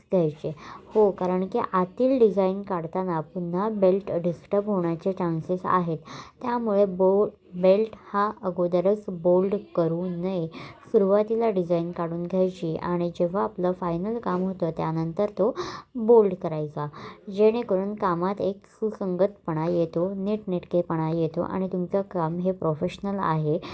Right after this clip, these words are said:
हे तुमच्या एक्सपिरियन्सवरून कळतं. आता ग्रेड कसे काढायचे, तर बघा, तीन बॉक्स मी प्रत्येक बेल्टच्या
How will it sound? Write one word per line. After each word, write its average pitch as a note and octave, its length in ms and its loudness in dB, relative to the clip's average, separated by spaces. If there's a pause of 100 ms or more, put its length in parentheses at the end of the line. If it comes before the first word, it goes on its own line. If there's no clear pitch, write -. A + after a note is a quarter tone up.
(260)
हे B3+ 100 8
तुमच्या G3 420 -2
एक्सपिरियन्सवरून F3+ 920 0 (180)
कळतं. E3 360 2 (1400)
आता G3+ 300 0 (480)
ग्रेड A3 240 6
कसे G#3 340 0
काढायचे, D#3+ 540 -2 (120)
तर G3+ 100 2
बघा, D#3+ 380 0 (140)
तीन A3+ 240 0
बॉक्स F#3 340 2
मी F#3 140 0
प्रत्येक F#3 540 -4
बेल्टच्या E3+ 520 -4